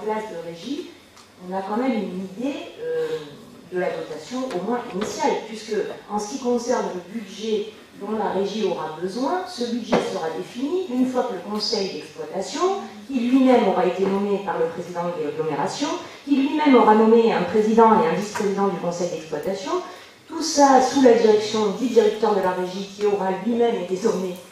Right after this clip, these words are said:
par le président de l'agglomération, j'ose imaginer qu'il y a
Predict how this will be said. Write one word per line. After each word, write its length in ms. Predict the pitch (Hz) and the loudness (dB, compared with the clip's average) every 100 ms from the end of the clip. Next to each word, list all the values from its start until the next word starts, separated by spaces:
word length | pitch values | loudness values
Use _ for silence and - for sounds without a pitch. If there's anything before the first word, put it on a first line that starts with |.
| - - - - | -20 -20 -12 2
par 300 | 208 190 170 | 2 4 4
le 220 | 160 156 | 4 4
président 440 | 185 175 180 185 | 0 -6 -2 0
de 60 | 175 | 0
l'agglomération, 680 | 165 165 160 147 160 - 311 294 170 | 0 0 -2 -2 -4 -6 -6 -6 -8
j'ose 200 | 175 185 | -8 -4
imaginer 420 | 165 165 202 269 | -4 -2 2 2
qu'il 100 | |
y 20 | |
a 40 | - | 0